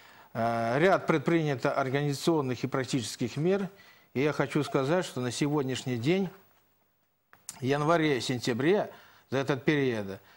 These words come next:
по Гомельской области выявлено семьсот девяносто четыре преступления, связанные с незаконным оборотом наркотиков.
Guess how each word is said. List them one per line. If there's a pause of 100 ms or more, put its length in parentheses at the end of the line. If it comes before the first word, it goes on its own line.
(180)
по
Гомельской
области
выявлено (100)
семьсот
девяносто
четыре
преступления,
связанные
с
незаконным
оборотом
наркотиков.